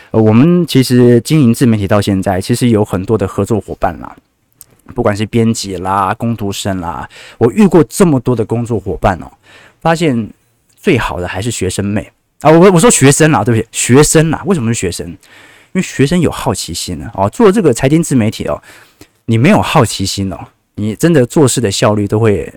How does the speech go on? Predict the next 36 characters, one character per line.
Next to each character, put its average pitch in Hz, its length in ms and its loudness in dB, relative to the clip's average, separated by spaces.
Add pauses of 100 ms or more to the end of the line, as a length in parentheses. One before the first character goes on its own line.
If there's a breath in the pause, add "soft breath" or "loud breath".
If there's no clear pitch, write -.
差 - 260 -6
很 98 120 -6 (100)
多。 90 200 -6
不 190 160 -4
管 104 200 0
是 127 100 -2
你 120 60 0
要 123 120 0
做 131 160 -2
字 - 260 -4
幕 165 120 0
的 131 100 2
编 131 240 -2
辑， 127 120 -4
会 135 160 0
有 113 80 2
很 101 160 -6
多 113 120 -2
的 123 100 2
专 123 200 -2
有 107 100 0
名 92 200 -6
词 - 260 -8
啦， 92 260 -4 (280 loud breath)
你 123 80 -2
要 143 60 4
找 127 160 0
很 101 340 -4
多 123 300 2 (140 soft breath)
很 104 180 -6
实 110 280 -4
证 147 160 0
的 101 100 -2
资 - 220 -8
料 95 240 -2
啊， 71 220 -10